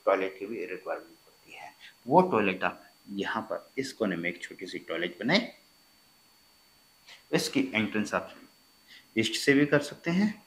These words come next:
और south से भी कर सकते हैं। आपके पास ये area बचता है, इस area में भी आप अपनी display कर सकते हैं, sofa की display कर सकते हैं, यहाँ पर chairs लगा सकते हैं और यहाँ पर north east wall पर इस हिस्से में जितना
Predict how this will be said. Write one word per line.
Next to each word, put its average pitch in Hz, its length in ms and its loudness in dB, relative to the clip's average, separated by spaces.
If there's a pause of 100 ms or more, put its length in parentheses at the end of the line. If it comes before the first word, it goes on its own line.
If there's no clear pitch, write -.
(340)
और 175 120 6
south - 440 4
से 131 120 2
भी 87 120 2
कर - 160 -4
सकते - 360 -10
हैं। - 300 -14 (640)
आपके 131 320 8
पास - 320 -4 (100)
ये 110 240 -2
area 87 240 0
बचता - 340 -10
है, - 220 -14
इस 147 180 -2
area 98 240 8
में 90 160 -2
भी 90 160 -2
आप 92 200 0
अपनी 87 260 -10 (380)
display 92 380 0
कर 90 140 -4
सकते - 280 -10
हैं, 87 80 -4
sofa 95 560 0
की 120 280 0
display 117 360 0
कर 117 160 0
सकते - 280 -6
हैं, 135 440 2 (100)
यहाँ 101 180 0
पर 104 160 -4
chairs 101 460 2
लगा 120 240 6
सकते - 320 -6
हैं 135 340 2 (340)
और 131 400 6
यहाँ 110 360 6
पर 113 200 6
north 120 480 4
east 180 220 2
wall 107 180 8 (100)
पर 85 200 -2 (760)
इस 180 260 6
हिस्से 117 320 4
में 98 320 0
जितना 135 400 6